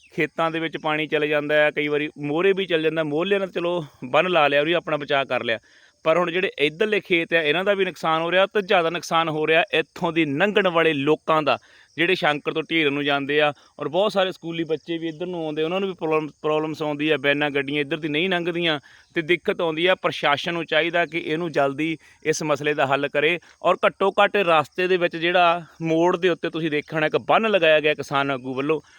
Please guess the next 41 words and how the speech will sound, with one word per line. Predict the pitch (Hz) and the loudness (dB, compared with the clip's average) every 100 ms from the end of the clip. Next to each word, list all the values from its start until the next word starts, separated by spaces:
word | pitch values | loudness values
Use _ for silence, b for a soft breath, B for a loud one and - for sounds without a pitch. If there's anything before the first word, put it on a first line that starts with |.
| b - | b -8
ਉਹਦਾ | 160 196 | 0 0
ਕਹਿਣਾ | 190 180 208 | 2 2 4
ਹੈ | 214 202 | 4 2
ਕਿ | 190 196 | 0 -4
ਜੀ | 196 | -4
ਸਾਡੇ | 185 165 156 165 | 0 0 0 -2
ਖੇਤਾਂ | 175 156 165 | -2 -2 -2
ਵਿੱਚ | 165 160 | -2 -2
ਅਸੀਂ | 147 151 | -4 -2
ਸ਼ੰਕਰ | 151 143 151 | 0 0 -2
ਦਾ | 147 147 | 0 0
ਪਾਣੀ | 139 143 139 | 0 0 0
ਨਹੀਂ | 156 | -2
ਆਉਣ | 165 | -2
ਦੇਣਾ, | 160 165 156 B B - | -2 -4 -6 B B -2
ਜਦ | 160 165 | 0 0
ਕਿ | 180 | -4
ਸੜਕ | - 175 202 226 | 0 0 2 0
ਦੇ | 208 | 0
ਨਾਲ | 180 175 | 0 -2
ਨਾਲ | 175 | -2
ਉਹਨਾਂ | 175 180 | -4 -4
ਨੂੰ | 196 | -4
ਚਾਹੀਦਾ | 175 131 156 185 | 0 0 2 0
ਸੀਗਾ | 185 185 | 2 0
ਕਿ | 180 185 | 2 -2
ਆਪਣੇ | - 175 | 0 -4
ਬੰਨ੍ਹ | 139 143 190 | 0 0 0
ਲਗਾ | 156 147 | 0 2
ਲੈਣਾ, | 156 180 | 0 -2
ਪਰ | - 175 | 0 -2
ਉਹਨਾਂ | 185 | 0
ਨੇ | 190 | -4
ਸੜਕ | 175 165 202 | 0 0 0
ਦੇ | 196 202 190 B B - | 0 0 0 B B -20
ਵਿਚਕਾਰ | 107 139 147 160 151 160 165 | -4 -2 -2 -2 2 4 4
ਹੀ | 165 175 | 2 -4
ਜਿਹੜਾ | 156 160 170 | -4 0 0
ਬੰਨ੍ਹ | 147 156 | 2 0
ਲਾ | 156 120 | 2 2
ਲਿਆ। | 110 101 | 2 -2